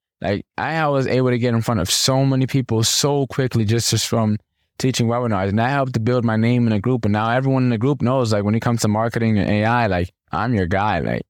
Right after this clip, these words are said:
everyone in that group knows that. It's like, my spot is solidified. So even if someone else try to come into the group and start teaching social media and marketing classes, well, it's like, they have a very, very, very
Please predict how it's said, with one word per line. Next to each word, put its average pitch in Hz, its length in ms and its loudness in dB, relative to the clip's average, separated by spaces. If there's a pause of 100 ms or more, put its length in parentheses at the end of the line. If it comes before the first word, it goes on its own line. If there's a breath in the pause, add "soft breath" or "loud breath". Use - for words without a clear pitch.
(120)
everyone 107 460 2
in 101 100 2
that 95 200 -2
group 101 240 -2
knows 95 280 0
that. 87 220 2
It's 92 180 -2
like, 92 120 0
my 98 120 -2
spot 92 300 -2
is 104 100 0
solidified. 92 540 0
So 98 120 -2
even 117 200 2
if 107 80 0
someone 117 220 0
else 110 140 0
try 101 160 0
to 95 60 0
come 107 200 0
into 98 140 0
the 95 60 -2
group 101 320 -2
and 104 80 -2
start 110 160 0
teaching 110 240 0
social 107 260 0
media 104 280 2
and 95 80 2
marketing 101 340 -2
classes, 92 480 0 (200)
well, 98 120 0
it's - 140 0
like, 95 360 -2 (100)
they - 80 -2
have 120 200 -2
a 104 80 -2
very, 123 580 0
very, 135 540 0
very 135 440 2